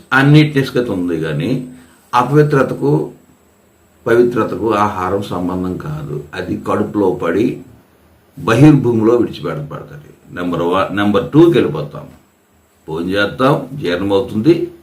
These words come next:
అంతే, బయటకు పోతుంది. అదేం చేయవు. దానికి పవిత్రతకు, అపవిత్రతకు సంబంధం లేదని చెప్తున్నారు. కనుక జ్ఞానం లేని వారు ఇంకా మన క్రైస్తవులు ఉన్నారు కనుక వారి కొరకు తిండి మానేయాలి తప్ప,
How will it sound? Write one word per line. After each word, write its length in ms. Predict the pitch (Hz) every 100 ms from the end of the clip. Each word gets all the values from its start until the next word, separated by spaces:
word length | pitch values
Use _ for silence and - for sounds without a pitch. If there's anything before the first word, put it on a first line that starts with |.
| - - _ -
అంతే, 460 | - - - - -
బయటకు 260 | 95 92 -
పోతుంది. 540 | - - - - - - _ _ _ _ _ _ _ 90
అదేం 240 | 92 117 147
చేయవు. 380 | 147 90 73 - - _ _ _ _ _ _ _ _ _ _ -
దానికి 480 | 104 107 101 - 101
పవిత్రతకు, 840 | - - 123 - 107 - 98 98
అపవిత్రతకు 600 | 95 - 110 - 98 95 101 -
సంబంధం 540 | 160 190 208 185 135
లేదని 220 | 110 95
చెప్తున్నారు. 460 | 90 82 87 76 71 -
కనుక 280 | 101 127 - 87 80 82 - - _ -
జ్ఞానం 420 | - 113 123 147 151
లేని 180 | 135 131
వారు 180 | 117
ఇంకా 240 | 110 - 104
మన 160 | 101
క్రైస్తవులు 600 | 92 104 98 110 - 95
ఉన్నారు 280 | 90 90 87
కనుక 460 | 87 82 85 87 85
వారి 320 | 85 90 110
కొరకు 340 | 113 113 135
తిండి 280 | 147 131 131
మానేయాలి 460 | 127 90 90 90 85
తప్ప, 300 | 87 76